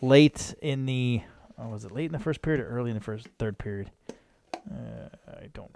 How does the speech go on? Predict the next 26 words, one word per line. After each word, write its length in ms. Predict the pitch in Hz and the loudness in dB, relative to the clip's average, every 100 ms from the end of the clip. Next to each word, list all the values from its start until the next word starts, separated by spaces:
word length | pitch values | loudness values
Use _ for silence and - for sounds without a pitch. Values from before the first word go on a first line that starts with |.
| - | -20
really 220 | - - - | -18 -18 -14
remember 480 | 117 110 110 110 | -12 -10 -10 -10
either 200 | - 113 | -12 -12
way. 440 | 117 120 127 127 120 | -8 -4 -2 -2 -4
It 80 | 131 | -4
was, 360 | 131 120 107 | -2 -2 2
uh, 220 | 123 117 120 | 6 6 10
early, 300 | 202 151 110 - | 12 10 8 8
five 180 | 151 151 | 10 10
minutes 240 | 160 147 | 8 8
into 180 | 165 156 | 8 10
that 240 | 147 131 | 10 8
third 220 | - 147 | 6 6
period. 300 | 165 170 175 147 - - - - - | 6 4 4 0 -12 -20 -20 -20 -2
Uh, 400 | 123 120 117 117 | 4 6 8 6
McCormick 460 | 113 113 160 160 151 | 4 10 12 12 10
got 180 | 151 139 | 10 10
that 140 | 135 | 8
Wildcats 440 | 131 127 - 135 117 | 10 8 8 6 6
bump. 360 | - 165 175 - | 12 12 12 8
He 120 | 135 | 4
got 180 | 123 113 | 4 4
the 80 | 113 | 2
power 300 | - 135 127 | 8 10 10
play 220 | - 120 | 8 2
goal, 580 | 110 143 151 151 143 | 8 12 12 12 12